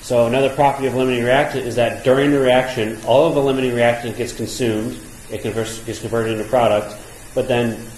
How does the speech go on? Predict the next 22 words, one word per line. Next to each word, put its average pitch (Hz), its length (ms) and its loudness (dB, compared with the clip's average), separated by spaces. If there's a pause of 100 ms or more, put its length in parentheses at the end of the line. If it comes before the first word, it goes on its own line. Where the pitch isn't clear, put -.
(360)
whatever 135 280 6
your 127 100 4
other 147 200 6
reactant 120 420 2
or 117 60 -2
reactants 113 520 0
are, 107 300 2
those 113 240 -2
are 110 60 -2
the 113 100 2
excess 123 380 0
ones, 113 320 -2
and 113 100 -6
there 110 100 0
are 107 40 -4
gonna 110 160 -2
be 107 180 -6
some 107 320 -4
left 110 280 -2
at 98 140 -6
the 104 140 -4
end. 87 220 -8